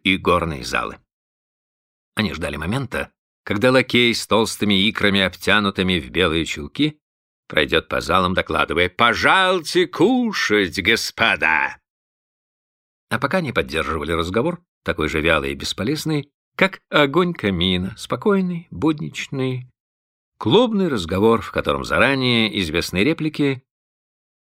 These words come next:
так же легко понимать, как и произносить, и который имеет характер какой-то светской философии,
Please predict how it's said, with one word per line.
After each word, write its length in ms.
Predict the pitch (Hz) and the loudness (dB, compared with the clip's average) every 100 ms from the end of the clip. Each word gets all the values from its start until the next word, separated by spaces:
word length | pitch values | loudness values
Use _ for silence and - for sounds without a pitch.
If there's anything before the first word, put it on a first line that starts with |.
| _ - | _ -2
так 180 | 202 160 | 0 2
же 120 | 131 | 2
легко 340 | 110 - 135 | 0 0 -2
понимать, 680 | 127 85 85 69 120 - - | -2 -2 -2 -2 -2 -4 -10
как 220 | - - - | -10 -6 -4
и 20 | |
произносить, 1080 | 85 87 73 85 73 - 135 127 - - - _ - | 0 0 0 -6 -6 -2 -2 -4 -12 -12 -18 _ -4
и 140 | 196 | -2
который 640 | - - 202 180 160 156 - _ _ _ 208 | -2 0 0 2 0 -4 -8 _ _ _ 0
имеет 320 | 165 160 - | 2 2 0
характер 560 | 131 151 - 143 123 - | 0 0 0 -2 -2 -6
какой-то 460 | 135 165 156 147 | -4 -4 -4 -4
светской 420 | - 175 214 - | -4 -4 -4 -4
философии, 960 | - 131 120 - 104 101 - 85 78 | -4 -4 -4 2 2 2 0 0 0